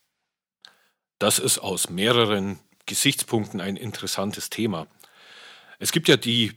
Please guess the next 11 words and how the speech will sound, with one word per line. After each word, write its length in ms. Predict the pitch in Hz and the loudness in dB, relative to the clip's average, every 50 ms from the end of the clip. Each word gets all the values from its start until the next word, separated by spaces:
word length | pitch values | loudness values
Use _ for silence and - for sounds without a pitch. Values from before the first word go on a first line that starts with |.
| _ | _
berechtigte 760 | _ 107 90 82 101 139 - - - 123 104 - - 92 90 - | _ -4 0 6 6 6 6 6 0 0 -2 0 -2 -2 -2 -2
Forderung, 680 | - - 87 90 101 101 113 113 107 113 123 135 143 131 | 0 -2 0 0 2 2 2 2 2 0 0 -2 -2 -4
dass 240 | - 92 95 - - | -4 -4 -2 -2 -2
Frauen 640 | - - 92 87 90 98 107 117 120 123 123 - _ | -4 -4 -4 0 0 2 2 2 2 0 -2 -6 _
gleichwertig 880 | - 90 78 85 101 127 - - 117 120 120 120 117 127 123 123 - | -8 -6 -4 -2 -2 0 0 2 4 4 4 4 4 2 0 0 -2
in 120 | 92 107 110 | -4 -4 -4
unserer 320 | - 123 110 101 - 95 | -4 -4 -6 -6 -6 -6
Gesellschaft 680 | 85 98 95 - - 95 107 120 - 120 107 104 - _ | -6 -4 -4 -2 -2 0 0 0 2 0 0 -2 -4 _
behandelt 460 | - 101 - - 95 117 135 139 127 | -6 -4 -4 -4 -4 -2 -2 -2 2
werden 260 | 123 123 127 123 135 | 4 2 4 2 0
sollen. 400 | 127 - 131 123 147 170 180 170 | 0 4 4 6 6 4 2 0